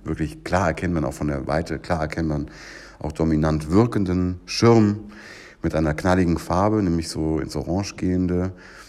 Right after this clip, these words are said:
ja, das ist so ein Kontrast, also so ein Blickpunkt, ja, und deswegen, äh, halte ich es auch ganz, äh, für ganz geeignet, damit zu beginnen, weil es für mich am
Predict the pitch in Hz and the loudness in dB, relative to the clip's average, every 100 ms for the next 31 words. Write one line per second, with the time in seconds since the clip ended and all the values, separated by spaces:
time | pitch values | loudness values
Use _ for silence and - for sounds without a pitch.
0 | - - 80 80 78 82 78 - 80 82 | -16 -6 -2 -2 -2 -4 -4 -4 -2 0
1 | 76 78 - 78 - 73 62 - 52 92 | 0 0 0 0 0 -4 -4 -6 -8 -6
2 | 69 - 82 87 80 80 78 - - - | -6 -6 -6 -2 0 -2 -4 -12 -18 -20
3 | - - 80 78 78 87 85 80 71 71 | -8 -2 0 0 -2 -2 -4 -4 -8 -8
4 | 69 76 78 - - - - 78 76 76 | -4 -6 -6 -10 -10 -12 -6 -2 -2 -2
5 | 73 76 80 76 - - 78 82 76 - | -4 -4 -4 -4 -4 -2 -2 -2 -4 -6
6 | 80 80 73 - 76 73 85 101 101 98 | -2 -2 -2 -8 -6 -2 2 4 4 2
7 | 80 78 82 82 78 - 73 76 73 | 0 0 0 0 -2 -6 -2 -2 -4